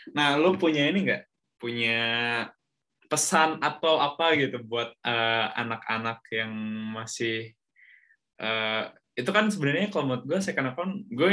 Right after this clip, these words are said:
gue nggak ngejudge semuanya second account berarti itu karena lo punya insecurity ya.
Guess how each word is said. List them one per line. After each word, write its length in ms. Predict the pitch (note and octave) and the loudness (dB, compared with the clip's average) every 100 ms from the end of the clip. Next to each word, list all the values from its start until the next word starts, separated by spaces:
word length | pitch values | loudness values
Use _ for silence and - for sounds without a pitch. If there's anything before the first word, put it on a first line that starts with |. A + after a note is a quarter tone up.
| E3+ | 4
gue 80 | C#3+ | 2
nggak 220 | F#3 D#3+ | 2 2
ngejudge 320 | B2 A2+ G#2+ - | 0 -2 -4 -4
semuanya 480 | A2 G#2+ G#2 G#2+ | -6 -4 -2 -2
second 320 | G#2 - A2 G#2+ | -4 -4 -4 -4
account 160 | G#2+ | -2
berarti 400 | G#2 G2+ G#2 G2+ | -2 0 -2 -2
itu 320 | G#2 G2+ G2+ | -2 -2 -2
karena 320 | - G#2 G2+ G2+ | -6 -8 -6 -4
lo 160 | G2+ | -6
punya 160 | G2 G#2 | -6 -6
insecurity 680 | G2 F#2+ - G2+ G2+ A#2+ B2 | -4 -6 -6 -4 -4 0 0
ya. 120 | G2+ | 0